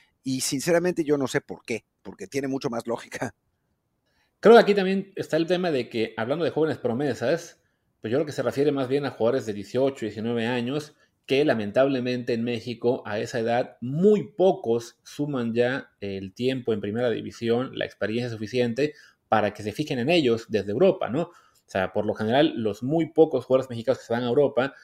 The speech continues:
Speaker 2: son ya relativamente consolidados en la liga, aunque sal-, salvo el caso de Lainez, que igual llevaba ya año y medio y que había sido campeón,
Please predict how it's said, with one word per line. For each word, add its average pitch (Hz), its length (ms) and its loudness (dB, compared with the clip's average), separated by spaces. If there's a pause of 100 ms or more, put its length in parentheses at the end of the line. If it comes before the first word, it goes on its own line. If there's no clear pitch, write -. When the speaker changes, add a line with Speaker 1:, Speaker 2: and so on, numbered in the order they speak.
(160)
Speaker 2:
son 120 340 0
ya 120 440 0 (160)
relativamente 131 680 0
consolidados 110 580 0
en 107 100 -4
la 107 40 -4
liga, 151 480 0 (300)
aunque 95 300 -8
sal-, 107 280 -4 (340)
salvo 110 220 0
el 104 80 0
caso 151 160 0
de 113 100 6
Lainez, 120 440 2
que 107 100 -2
igual 120 260 4
llevaba 110 300 0
ya 113 260 -2
año 107 200 -6
y 101 60 -6
medio 127 360 0
y - 60 -8
que 101 60 -6
había 104 100 -2
sido 110 180 -2
campeón, 120 480 -2